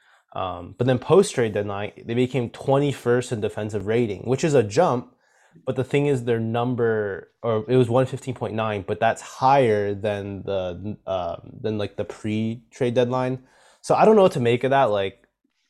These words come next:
I guess shooting luck for other teams, like, kind of led, like, pushed the Kings, like, farther up the defensive rating, um,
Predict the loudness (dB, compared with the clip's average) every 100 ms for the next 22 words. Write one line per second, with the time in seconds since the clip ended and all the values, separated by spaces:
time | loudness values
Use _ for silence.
0 | _ -8 -2 -2 -2 -10 -18 _ _ -16
1 | -8 0 2 4 4 2 0 -6 -2 -2
2 | -4 -6 -8 -8 -10 -8 -6 -6 -8 _
3 | _ _ _ _ _ _ _ _ _ -20
4 | -4 2 2 0 -6 -6 -6 -6 -6 -6
5 | -8 -6 -4 -4 -6 -4 -2 0 0 0
6 | -4 -8 -8 -6 -6 -4 -4 -4 -4 -6
7 | -10 -14 -12 -8 -8 -10 -16